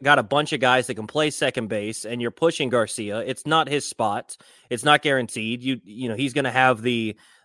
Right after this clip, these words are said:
the easiest way into winning that job, but that's not necessarily guaranteed. But you bring in a guy in, you know, Nunez that you obviously have some clear plans for in terms of stealing bags, but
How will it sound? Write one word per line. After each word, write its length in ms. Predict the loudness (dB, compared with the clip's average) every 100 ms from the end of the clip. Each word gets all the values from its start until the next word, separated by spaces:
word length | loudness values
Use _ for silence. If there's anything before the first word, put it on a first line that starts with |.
| _
the 200 | -8 -2
easiest 400 | -2 0 0 0
way 220 | 2 2
into 340 | 2 0 0 -2
winning 360 | 0 0 0
that 180 | -2 -4
job, 400 | -4 -2 -2 0
but 180 | -2 -2 _ _
that's 180 | -6 -2
not 160 | 0 0
necessarily 480 | -2 -2 -2 0 0
guaranteed. 640 | 0 0 -2 0 0 0
But 120 | -2
you 60 | 0
bring 220 | 0 0
in 80 | 0
a 40 |
guy 200 | 2 2
in, 180 | 2 -2 -8 _ _ _ -18
you 180 | -8 -6
know, 100 | -4
Nunez 640 | -4 -2 2 4 4 2 0
that 220 | -2 0
you 140 | -2
obviously 540 | 2 2 0 -2 0 0
have 500 | 4 4 4 2 -2 -14 -20 _ _
some 500 | -4 -2 -2 -4 -10 _ -10
clear 440 | 0 4 4 2
plans 560 | -2 -2 0 0 -2 -6
for 340 | -6 -4 -4
in 80 | -4
terms 260 | -4 -4
of 60 | -6
stealing 320 | -6 -4 -4
bags, 460 | -2 0 -2 -6 -6
but 180 | -4